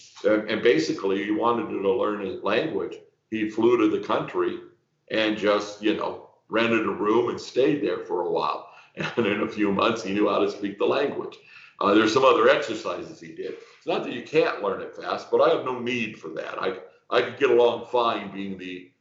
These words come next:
the old white American who doesn't understand most of the world. <laughs> But,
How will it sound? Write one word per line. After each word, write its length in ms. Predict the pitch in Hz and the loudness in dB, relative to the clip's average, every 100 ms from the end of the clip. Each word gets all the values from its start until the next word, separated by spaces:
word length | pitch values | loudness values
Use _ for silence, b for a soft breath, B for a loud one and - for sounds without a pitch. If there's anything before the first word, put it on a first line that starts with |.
| _ | _
the 140 | 113 117 | -4 4
old 300 | 120 123 117 | 6 6 2
white 240 | 113 113 | 0 0
American 560 | 107 101 104 104 101 92 | 0 -2 0 0 -2 -8
who 120 | 90 | -4
doesn't 320 | 107 107 92 | -2 -2 -4
understand 600 | 92 - - 110 101 - | -8 -10 -8 -4 -4 -4
most 280 | 87 - - | -10 -12 -14
of 120 | 80 | -14
the 40 | 71 | -8
world. 280 | 78 58 - B B B | -6 -6 -12 B B B
<laughs> 280 | - - - | -10 -8 0
But, 260 | 135 - | 0 0